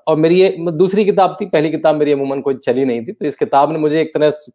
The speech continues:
quote unquote ऑथर जैसे एस्टैब्लिश कर दिया। उसके बाद मैंने दो तीन किताबें और लिखी जो काफी चर्चित हुई। अ, और बहुत-बहुत धन्यवाद आपका कि आपने तब मुझे स्टेज प्रोवाइड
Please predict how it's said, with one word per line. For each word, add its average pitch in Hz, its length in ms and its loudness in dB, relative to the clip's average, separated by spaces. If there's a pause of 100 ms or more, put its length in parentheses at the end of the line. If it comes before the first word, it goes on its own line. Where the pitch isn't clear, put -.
quote 147 180 2
unquote 160 260 0
ऑथर 135 280 0
जैसे 135 200 2
एस्टैब्लिश 127 420 -2
कर 113 140 -4
दिया। 117 160 -12
उसके 196 220 -12
बाद 120 160 -4
मैंने 120 180 -6
दो 113 100 -4
तीन 113 160 -12
किताबें 113 280 -4
और 113 180 -2
लिखी 110 200 -12
जो 202 100 -10
काफी 139 240 0
चर्चित 110 420 -10
हुई। 107 80 -10 (720)
अ, 127 280 2
और 151 180 2
बहुत-बहुत 139 420 0
धन्यवाद 143 380 0
आपका 139 240 -2
कि 160 140 -4
आपने 127 220 -2 (100)
तब 127 100 0
मुझे 127 200 -4
स्टेज 123 340 -10
प्रोवाइड 117 280 -4